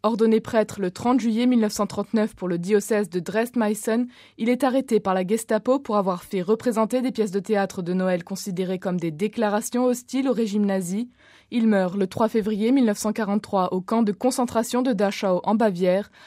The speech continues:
après une injection mortelle, ce que le régime appelait euthanasie.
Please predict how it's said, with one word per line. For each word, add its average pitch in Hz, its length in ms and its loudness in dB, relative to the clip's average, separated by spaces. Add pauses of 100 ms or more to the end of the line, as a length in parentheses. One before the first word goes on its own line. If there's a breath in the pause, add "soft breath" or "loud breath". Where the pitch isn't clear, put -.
(100)
après 202 380 -2
une 202 80 2
injection 190 500 -2
mortelle, 208 720 0
ce - 180 -4
que 247 120 -2
le 214 100 4
régime 208 400 2
appelait 196 420 0
euthanasie. 196 640 0